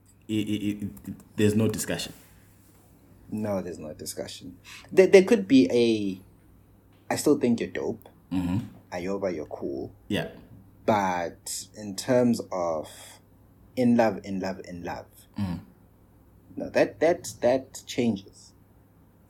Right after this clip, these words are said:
Speaker 1: Okay. Okay. Fair enough. Fair enough. I mean, at the end of the day, we can agree to,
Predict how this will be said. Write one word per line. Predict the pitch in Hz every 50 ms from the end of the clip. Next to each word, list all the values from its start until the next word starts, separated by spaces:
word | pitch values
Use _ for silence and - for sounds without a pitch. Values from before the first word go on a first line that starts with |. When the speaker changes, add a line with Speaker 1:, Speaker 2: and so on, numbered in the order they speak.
| - - - - - - - _ _ - - _ - - - - - - - -
Speaker 1:
Okay. | 170 165 - 98 85 104 - - - _ - _ - - _ - - _ - -
Okay. | 131 120 - 98 92 - - - - - - - - - - - - - - - -
Fair | - 190 202 202
enough. | 160 139 113 104 -
Fair | - - - - 135 123 117
enough. | 98 87 82 85
I |
mean, | 98 113 120 117
at | 117 117 113 110 110
the | 127 120
end | 117
of | 107 98
the | 87
day, | 80 95 92 87
we | 87 87
can | 82 85 85 80
agree | 82 80 - 95 95 95 90 90 90 92 - - - - -
to, | - - - 87 87 85 82 80 80 80 80 78 78 78